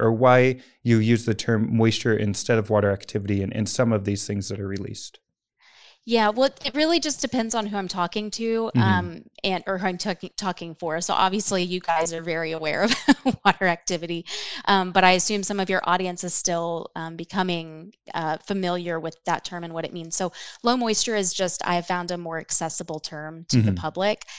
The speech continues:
Speaker 2: Um, when I say low water activity, I usually have to then go into the full-fledged definition of what that means and why it's important. And so, of course, there, there are pretty technical differences,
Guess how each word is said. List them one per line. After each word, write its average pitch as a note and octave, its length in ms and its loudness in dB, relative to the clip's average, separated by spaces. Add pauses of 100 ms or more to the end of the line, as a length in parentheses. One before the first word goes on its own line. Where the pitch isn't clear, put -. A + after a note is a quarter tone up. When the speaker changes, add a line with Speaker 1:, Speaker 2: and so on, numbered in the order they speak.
(240)
Speaker 2:
Um, F#3 180 0
when F3 140 -6
I F3 80 -4
say F#3 220 -2
low F3 180 -2
water D#3+ 220 -2
activity, F#3 460 -4
I E3+ 60 0
usually E3 360 -6
have E3 200 -6
to E3+ 260 -6
then F3 280 -6
go E3+ 160 -2
into E3 400 -8
the E3 80 -8
full-fledged D#3+ 600 -8
definition D#3+ 600 -8
of D3+ 160 -12 (300)
what A#3+ 120 -6
that B3 160 -2
means F3 440 -6
and E3+ 180 -6
why E3 140 -2
it's E3+ 120 -6
important. E3 640 -10
And E3 240 -10
so, F#3 80 -6
of F3 100 -10
course, G#3+ 240 -2
there, F3 360 -6
there F3+ 180 -4
are - 100 -14 (200)
pretty A3+ 360 -4
technical A3+ 400 -4
differences, F3 680 -6